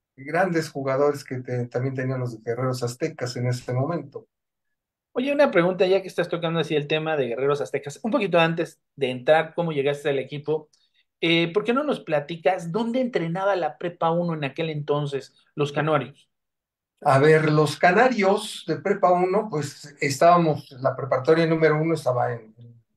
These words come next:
Speaker 1: San Ildefonso.
Speaker 2: Sí.
Speaker 1: Tuve la fortuna de estudiar ahí en, en, en, en la, en la escuela de, de San Ildefonso, y teníamos que entrenar, teníamos que salir de la Escuela Nacional Preparatoria,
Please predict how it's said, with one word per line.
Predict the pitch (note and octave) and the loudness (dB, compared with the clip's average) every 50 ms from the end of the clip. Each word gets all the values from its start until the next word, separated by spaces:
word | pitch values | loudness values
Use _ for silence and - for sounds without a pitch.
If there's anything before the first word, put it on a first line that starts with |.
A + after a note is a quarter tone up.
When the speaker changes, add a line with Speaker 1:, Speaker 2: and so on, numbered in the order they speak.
| _ _ | _ _
Speaker 1:
San | _ - C3 B2+ B2+ | _ -4 -2 0 0
Ildefonso. | B2 A#2+ B2+ B2+ - E3+ F3 F3 E3+ - - D3+ - - - _ _ _ _ _ _ | 0 0 0 2 4 4 6 4 4 2 2 0 0 0 -4 _ _ _ _ _ _
Speaker 2:
Sí. | _ - D#3 D3 F3 A3 A#3+ A#3+ _ _ _ _ _ _ - | _ -8 -6 -6 -4 -6 -6 -8 _ _ _ _ _ _ -4
Speaker 1:
Tuve | D3+ D3 D3+ | 0 2 2
la | C#3 C3 B2 | 2 2 0
fortuna | B2+ C3 B2 D#3 D3+ D3+ C#3 | -2 -4 -4 0 0 2 2
de | B2+ B2+ A#2+ A2+ A2 | 2 0 -2 -4 -6
estudiar | A2 - - - - B2+ B2+ C3 C#3+ D3 D3 C#3 | -8 -12 -14 -10 -8 -6 0 4 6 6 6 6
ahí | C#3 C#3 C#3 C#3+ | 4 2 2 0
en, | C#3+ C3+ B2+ B2 | -2 -2 -2 -2
en, | A#2+ A2+ - C3 B2+ B2+ B2 A#2+ A#2 A2 A2 G#2+ - _ _ _ _ _ _ _ _ _ | -4 -4 -6 -6 -4 -4 -4 -6 -6 -8 -14 -18 -20 _ _ _ _ _ _ _ _ _
en, | - - B2+ B2+ B2+ B2 A#2 G#2+ | -10 -6 -4 -2 -2 -4 -6 -8
en | G#2+ A2 A2+ A2+ A2+ A2 | -10 -12 -12 -12 -14 -14
la, | G#2 - - - | -14 -16 -16 -12
en | - B2 A#2+ A#2+ | -8 -6 -4 -4
la | A#2+ A#2 | -4 -4
escuela | - - - D3 C#3+ C#3 C3 B2+ | -6 -2 -2 2 2 2 2 2
de, | A#2+ A2+ G#2+ G2+ - _ _ _ _ _ _ _ _ _ - | 0 -4 -6 -8 -14 _ _ _ _ _ _ _ _ _ -8
de | B2+ B2 | -6 -6
San | - C3 B2+ B2+ | -2 -2 0 0
Ildefonso, | C3 C3 B2+ B2+ C3+ B2+ C3 E3 F3 F3 D#3 - - D#3 - - _ _ _ _ _ _ _ _ _ _ _ _ _ _ _ | 0 0 0 0 0 0 4 4 4 4 4 2 -2 -2 -4 -4 _ _ _ _ _ _ _ _ _ _ _ _ _ _ _
y | - D#3+ D3 | -4 -4 -2
teníamos | B2 D#3 D#3 E3 F3+ G3 A3 G#3+ G#3+ | 0 2 2 4 4 2 2 0 -2
que | - F#3+ | 0 2
entrenar, | F3 E3+ E3 - E3 D#3 D#3 D#3 D#3+ G3 A3 G#3+ - - | 2 2 0 0 0 0 2 2 4 2 2 2 -2 -2
teníamos | - C#3+ C#3 D3 E3+ F3+ F#3+ F3+ | -2 -2 0 0 -2 -4 -6 -6
que | - E3+ | -6 -6
salir | D#3 - D3 C#3+ C#3+ E3 G#3+ B3 A#3+ A3+ G3+ | 0 0 0 0 0 -2 -4 -4 -4 -4 -4
de | F3+ E3 | -4 -4
la | D3 D3 | -4 -6
Escuela | C#3 - - E3+ E3 D#3+ E3 | -8 -6 -4 -2 -2 -2 -2
Nacional | D3+ C#3+ B2+ - D3 D3+ D#3 D3+ | -4 -6 -6 -4 -4 -4 -4 -4
Preparatoria, | - D3 C#3 - C3+ C3+ C3 C3 - - - - C3 C#3 D#3+ - | -6 -6 -6 -6 -6 -6 -6 -4 2 2 2 2 0 -8 -14 -16